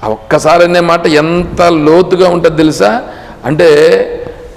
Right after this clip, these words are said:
అది ఎందుకంటారంటే మనం గుర్తించే దానికోసం అంటారు. ఎట్లుండాలండి? అటువంటి మార్గంలో నేను ప్రయాణం చేస్తున్నానంటే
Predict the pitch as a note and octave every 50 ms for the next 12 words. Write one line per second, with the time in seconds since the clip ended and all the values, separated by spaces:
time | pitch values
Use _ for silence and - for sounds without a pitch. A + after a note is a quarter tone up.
0 | - - A2 A2 A2+ A#2 A2+ A#2 B2+ C#3+ D#3+ D#3+ - E3+ E3+ D#3 D3+ D3 D3 D3
1 | - - D3 D3 C#3+ C#3 B2+ B2+ C#3+ - - - F3 F#3 F3+ - D#3 C#3 C3 C3
2 | B2 B2 A2+ - A2 A2+ A2 A2 F#2 E2 D#2+ D2 - - - - - - - -
3 | - - - - - - - - - - - - - - - - - - - -
4 | - - _ _ - - - - - - - - - B2 A#2 - C3 D3 D3 C#3
5 | C#3 C#3+ C#3+ D3 D#3 E3+ - - - - - - - - - - - - - -
6 | - - - - - - - - - - - - - - - - - - - -
7 | - - - - - - - - - - - - - - - - - C#3 C3+ C3+
8 | C3+ B2 C#3 B2 B2 A#2 A#2 B2 C#3 D3 D3 D3 D#3 D#3+ E3 E3 E3 E3 D#3+ D#3
9 | D#3 D#3 - - C#3+ C#3+ D#3 E3 D#3+ D#3 D3+ D3+ D3 - D#3 D#3 D3+ C#3+ C#3 C3+
10 | C3 A#2+ A2 A#2 A#2 B2 B2+ C#3+ C#3+ -